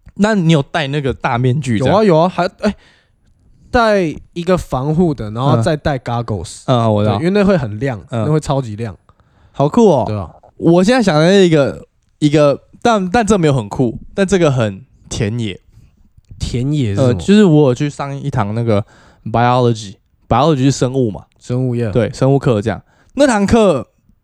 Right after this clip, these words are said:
Speaker 1: 可能是我在高中大概是最喜欢的课。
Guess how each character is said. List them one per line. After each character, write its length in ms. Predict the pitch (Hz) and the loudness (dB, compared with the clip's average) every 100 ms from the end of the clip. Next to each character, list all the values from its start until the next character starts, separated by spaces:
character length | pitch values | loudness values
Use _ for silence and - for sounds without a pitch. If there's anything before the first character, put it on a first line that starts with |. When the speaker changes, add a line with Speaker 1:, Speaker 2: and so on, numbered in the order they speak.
| _ | _
Speaker 1:
可 120 | 208 | 0
能 120 | 170 | 2
是 120 | 147 | 4
我 200 | 180 127 | 4 4
在 140 | 113 147 | 2 0
高 300 | - 127 123 | 0 0 2
中 260 | 120 117 | 2 0
大 80 | 120 | -2
概 140 | 123 120 | 0 -2
是 80 | |
最 160 | 117 123 | -2 -4
喜 100 | 107 | -2
欢 80 | 104 | -6
的 80 | 101 | -8
课。 300 | - 95 | -10 -10